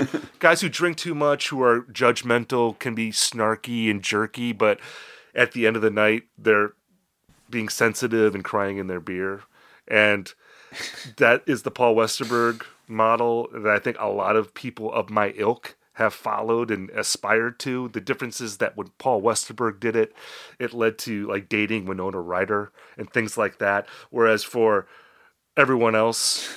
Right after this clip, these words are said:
Speaker 2: who tried to be like Paul
Speaker 1: <laughs>
Speaker 2: Westerberg, it just led to, like, Alcoholics Anonymous and, uh, being overweight and having a heart attack, you know, before your time.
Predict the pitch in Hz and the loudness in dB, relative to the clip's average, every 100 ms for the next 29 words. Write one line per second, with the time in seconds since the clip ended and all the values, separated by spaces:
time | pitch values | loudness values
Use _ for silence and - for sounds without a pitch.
0 | - 117 - 139 135 147 139 123 135 131 | -14 -14 4 4 6 6 6 8 6 6
1 | 123 127 127 117 117 117 120 107 113 95 | 4 2 2 2 -2 0 0 0 -2 -2
2 | 104 101 - 104 95 92 95 87 92 98 | -2 -4 -2 0 -2 -2 -6 -4 -2 0
3 | 101 98 - - 95 90 87 85 92 90 | -2 -2 -2 -2 -2 -4 -6 -4 -2 -2
4 | 87 117 110 107 107 95 101 104 113 95 | 0 0 2 4 4 4 4 0 -4 -4
5 | 98 101 95 85 92 98 - 104 104 - | 0 2 0 -2 0 0 0 0 0 -4
6 | 104 95 - 110 107 135 131 | -8 -8 -6 -6 -6 -2 -2